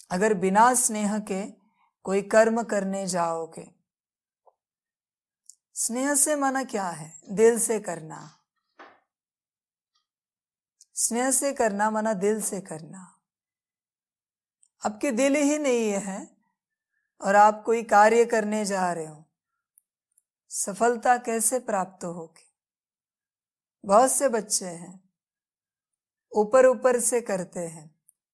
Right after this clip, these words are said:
दिल होती नहीं और फिर कहते हैं कि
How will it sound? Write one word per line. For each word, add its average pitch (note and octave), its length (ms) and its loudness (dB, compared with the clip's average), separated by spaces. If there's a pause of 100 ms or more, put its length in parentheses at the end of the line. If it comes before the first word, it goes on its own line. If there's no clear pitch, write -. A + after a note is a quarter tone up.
(840)
दिल A#3+ 280 4
होती C#4 400 4
नहीं A3 340 -6 (680)
और G3+ 160 0
फिर B3 280 -4
कहते A3 440 0
हैं G#3+ 280 -8 (640)
कि G#3+ 320 -2